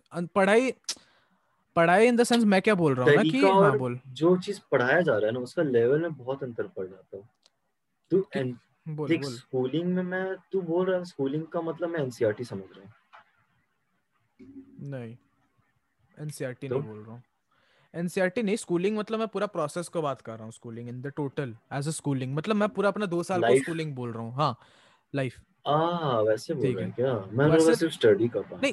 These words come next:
Speaker 1: स्टडीज, obviously स्टडीज में, like हॉस्टल वाला इंक्लूड नहीं कर रहा हूँ या जो बाहर होता है।
Speaker 2: हम्म।
Speaker 1: But मैं ये बोल रहा हूँ कि मेरा इतना कि सिलेबस, एक टेक्निकल टर्म में बोलूँ, सिलेबस जो है ना almost सेम है।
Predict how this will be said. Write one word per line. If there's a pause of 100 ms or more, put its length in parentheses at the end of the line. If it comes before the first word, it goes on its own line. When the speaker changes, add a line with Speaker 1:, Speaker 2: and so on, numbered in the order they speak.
Speaker 1:
स्टडीज,
obviously
स्टडीज
में,
like
हॉस्टल
वाला
इंक्लूड
नहीं
कर
रहा
हूँ
या (320)
जो
बाहर
होता
है।
Speaker 2:
हम्म।
Speaker 1:
But
मैं
ये
बोल
रहा
हूँ
कि (440)
मेरा
इतना
कि
सिलेबस, (320)
एक (140)
टेक्निकल
टर्म
में
बोलूँ,
सिलेबस
जो
है
ना
almost
सेम
है।